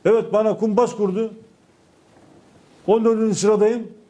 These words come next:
Toplum der ona, "Ya hakikaten baksanıza ya, Trabzonspor'un ne hallere düşürdü." Ya siz şimdi böyle ahlak sınırlarını zorlayacak şekilde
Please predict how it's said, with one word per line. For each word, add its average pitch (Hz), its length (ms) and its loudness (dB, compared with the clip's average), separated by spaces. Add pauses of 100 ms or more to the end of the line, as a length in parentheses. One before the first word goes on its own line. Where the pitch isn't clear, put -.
(180)
Toplum 175 340 -2
der 233 100 2
ona, 220 180 0
"Ya 196 140 2
hakikaten 185 400 -2
baksanıza 202 400 -2
ya, 196 100 -2
Trabzonspor'un 175 680 -2 (460)
ne 135 60 2
hallere 185 420 0
düşürdü." 92 340 -10 (2250)
Ya 117 100 2
siz 135 200 -6
şimdi 196 460 0 (600)
böyle 196 400 0 (500)
ahlak 160 340 0
sınırlarını 190 600 0
zorlayacak 180 540 0
şekilde 170 580 -2